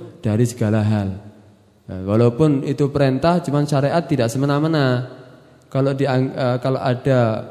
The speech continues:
masyaggah, kesulitan, syariat tak mungkin mewajibkannya. Karena itu puasa tidak wajib.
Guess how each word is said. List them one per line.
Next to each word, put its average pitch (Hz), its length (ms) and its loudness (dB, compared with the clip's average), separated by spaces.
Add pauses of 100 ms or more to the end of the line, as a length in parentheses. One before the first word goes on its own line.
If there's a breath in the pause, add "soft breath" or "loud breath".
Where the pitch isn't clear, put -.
(120)
masyaggah, 147 640 4
kesulitan, 147 720 2
syariat 143 320 -2
tak 131 160 -4
mungkin 151 400 0
mewajibkannya. 110 880 -2 (440 soft breath)
Karena 117 300 0
itu 156 340 2 (160)
puasa 143 560 4 (360)
tidak 120 320 2
wajib. 107 440 0